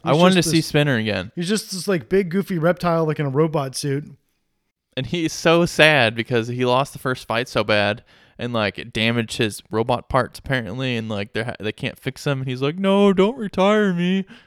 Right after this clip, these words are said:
Speaker 2: Oh.
Speaker 1: <laughs>
Speaker 2: You know, I,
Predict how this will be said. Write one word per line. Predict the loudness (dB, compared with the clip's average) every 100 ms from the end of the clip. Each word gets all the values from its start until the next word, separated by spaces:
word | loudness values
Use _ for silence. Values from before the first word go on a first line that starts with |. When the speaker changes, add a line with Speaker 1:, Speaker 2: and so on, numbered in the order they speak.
| _ -14 -10 -6
Speaker 2:
Oh. | -2 0 2 4 2 0
Speaker 1:
<laughs> | -6 -6 -8 -10 -12 -10 -12 _ _ _ _
Speaker 2:
You | -2
know, | -2 0
I, | 0